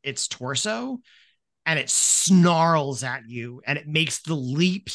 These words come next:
to get to the ladder just as you yank it up by the string, and you hear it hit the ground underneath you.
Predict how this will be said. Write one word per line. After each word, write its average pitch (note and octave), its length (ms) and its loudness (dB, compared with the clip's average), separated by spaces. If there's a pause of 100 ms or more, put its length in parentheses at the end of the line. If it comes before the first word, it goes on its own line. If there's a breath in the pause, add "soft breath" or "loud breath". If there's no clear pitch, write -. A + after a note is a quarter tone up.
to D3+ 120 -4
get D#3+ 260 -6
to C3+ 100 -6
the C#3 100 -6
ladder C#3 420 0
just D#3+ 460 -2
as C3+ 180 -2
you D3 160 -6
yank C#3 380 -2
it D3+ 160 -6
up C3+ 240 -4 (140)
by C#3+ 220 0
the C#3 100 -6
string, C#3 680 -4 (1120)
and E3 120 0
you D#3 80 0
hear E3 240 2
it D3+ 120 -6 (340)
hit A3 280 -2
the E3 100 -4
ground D3+ 480 2
underneath C#3+ 520 -4
you. B2 340 -6